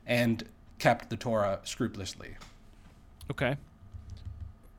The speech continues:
Speaker 2: Uh, let's just change gears for a second here and talk about your understanding of the issue of Gentiles coming in.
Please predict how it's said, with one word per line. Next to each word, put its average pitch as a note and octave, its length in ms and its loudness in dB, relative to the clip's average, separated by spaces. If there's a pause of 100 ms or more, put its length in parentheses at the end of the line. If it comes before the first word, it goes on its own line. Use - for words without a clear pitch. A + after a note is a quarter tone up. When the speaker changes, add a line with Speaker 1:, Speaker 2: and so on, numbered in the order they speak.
(120)
Speaker 2:
Uh, G#2+ 180 -6
let's F#3 240 8
just - 300 6
change D#3+ 280 10
gears D3 220 12
for C#3 140 6
a B2 40 8
second B2+ 280 6
here C3 260 10
and A#2+ 160 4
talk C3 300 8
about B2 480 8 (480)
your C3 680 8 (340)
understanding C#3 720 8
of A#2+ 560 8 (520)
the C#3 200 4
issue C#3+ 300 10
of A#2 120 8
Gentiles C3+ 680 10
coming B2+ 300 4
in. C3 340 8